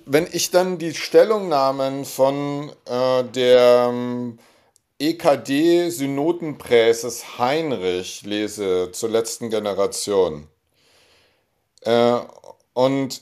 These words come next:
sie im Grunde genommen das ganz furchtbar finde, dass die, äh, Kriminellen der letzten Generation kriminalisiert werden, wenn sie Menschen nötigen und, äh, äh, sozusagen auch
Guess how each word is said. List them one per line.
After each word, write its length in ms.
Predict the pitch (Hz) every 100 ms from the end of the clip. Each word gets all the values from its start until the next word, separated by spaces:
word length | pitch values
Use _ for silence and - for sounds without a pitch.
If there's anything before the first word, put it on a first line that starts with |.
| -
sie 600 | 120 117 131 131 135 139 - -
im 240 | 131 131
Grunde 280 | 123 147 151
genommen 600 | 139 135 135 135 131 131
das 180 | 117 -
ganz 200 | 139 143
furchtbar 460 | - 214 - 117
finde, 340 | - 117 117 110
dass 260 | 110 -
die, 380 | - 117 113 117
äh, 580 | - - 117 113 113 117 - _ _ _ _ _ _ -
Kriminellen 560 | 127 123 123 123 139
der 120 | 127
letzten 460 | 123 135 - 143 131
Generation 1040 | 120 120 110 110 - - 127 131 127 127
kriminalisiert 920 | - - 123 120 113 117 107 147 175 -
werden, 420 | 98 95 98 101
wenn 220 | 98 104
sie 360 | 104 107 104 104
Menschen 520 | 98 98 104 110 98
nötigen 800 | 101 101 110 101 98 101 98 110 -
und, 540 | 98 95 95 95 -
äh, 320 | 95 95 95 95 - - - - _ 104
äh, 300 | 98 98 101
sozusagen 880 | 104 110 98 107 101 101 104 107 110
auch 720 | - 104 104 104 - - -